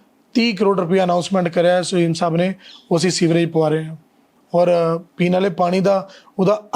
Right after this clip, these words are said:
ਅੱਜ ਹੀ ਹਾਲੇ ਟੈਂਡਰ ਖੁੱਲ੍ਹਿਆ ਬਾਰਾਂ ਕਰੋੜ ਰੁਪਏ ਦਾ, ਜਿਹੜੀ ਨਹਿਰੀ ਪਾਣੀ ਦੀ ਪਾਈਪਲਾਈਨ ਵਿਛਣੀ ਹੈ। ਇਹ ਹਾਲਾਤ ਹੈ ਸਾਡੇ ਹਲਕੇ ਦੇ।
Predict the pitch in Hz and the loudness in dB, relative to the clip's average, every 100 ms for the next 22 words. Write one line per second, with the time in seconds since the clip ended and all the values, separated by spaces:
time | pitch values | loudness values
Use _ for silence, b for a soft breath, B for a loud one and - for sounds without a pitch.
0 | 208 185 226 214 196 196 180 175 185 190 | -4 -2 0 0 2 0 0 0 -2 0
1 | 190 185 170 175 156 170 165 160 160 185 | 0 2 0 0 0 -2 0 0 0 0
2 | 202 B B 170 180 190 175 180 170 170 | -4 B B -2 0 2 0 0 0 -2
3 | 170 165 170 175 170 175 165 B B 175 | -2 -2 0 -2 0 -2 -4 B B -6
4 | - 160 147 _ _ _ _ 113 104 160 | -6 -6 -10 _ _ _ _ -20 -4 0
5 | 165 151 147 156 147 156 156 147 - - | 0 0 -2 -6 -8 -8 -8 -12 -16 -20
6 | _ | _